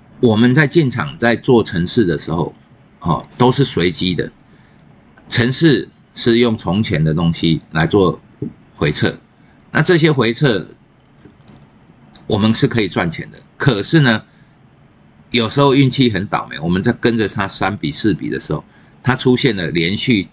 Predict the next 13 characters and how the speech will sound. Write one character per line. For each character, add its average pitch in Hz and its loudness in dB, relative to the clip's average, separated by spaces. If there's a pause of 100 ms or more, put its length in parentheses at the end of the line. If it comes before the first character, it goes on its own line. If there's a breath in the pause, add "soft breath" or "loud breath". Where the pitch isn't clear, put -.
最 113 2
大 92 -2
亏 85 -4
损。 - -8 (460 soft breath)
这 180 2
种 160 4
连 131 2
续 147 2
最 143 0
大 131 -2
亏 113 -2
损 78 -6
哦， 64 -12